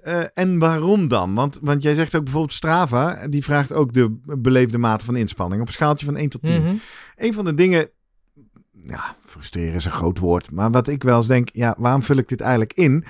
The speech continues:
Speaker 1: Want er is nooit een feedback loop. Toch? In die zin, eh, wat
Speaker 2: Dat
Speaker 1: moet
Speaker 2: zou,
Speaker 1: ik met
Speaker 2: nee,
Speaker 1: deze
Speaker 2: Strava
Speaker 1: data?
Speaker 2: doet dat niet, maar ik hoop, eh, ik denk Guido wel. Of, eh, ja, eh,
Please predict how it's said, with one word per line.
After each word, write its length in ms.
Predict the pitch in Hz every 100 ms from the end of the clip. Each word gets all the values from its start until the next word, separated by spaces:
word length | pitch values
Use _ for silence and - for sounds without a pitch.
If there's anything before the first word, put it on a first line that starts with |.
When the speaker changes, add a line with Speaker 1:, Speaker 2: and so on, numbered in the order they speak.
| - -
Speaker 1:
Want 160 | 143
er 60 | 165
is 100 | 165
nooit 280 | 170 208 185
een 80 | 123
feedback 480 | - 262 147 127 113
loop. 360 | 110 92 - _ _ _ _
Toch? 240 | - 233 214
In 120 | 196
die 100 | 196
zin, 220 | 196 214
eh, 60 | 214 135 156 180
wat 120 | 185 202
Speaker 2:
Dat 80 |
Speaker 1:
moet 100 | 202
Speaker 2:
zou, 120 | 262 247
Speaker 1:
ik 40 | 190
met 140 | 185
Speaker 2:
nee, 140 | 160 143
Speaker 1:
deze 140 | 127
Speaker 2:
Strava 280 | 127 127 190 165
Speaker 1:
data? 80 | 147
Speaker 2:
doet 140 | 151
dat 160 | 135 139
niet, 180 | 226 160
maar 120 | 127
ik 80 | 113
hoop, 340 | 123 117 123
eh, 100 | 120
ik 120 | 120
denk 240 | 113 123 98
Guido 340 | 143 127 113
wel. 300 | 117 131 113
Of, 380 | 117 107 104 -
eh, 160 | 113 107
ja, 320 | 123 131 147
eh, 100 | -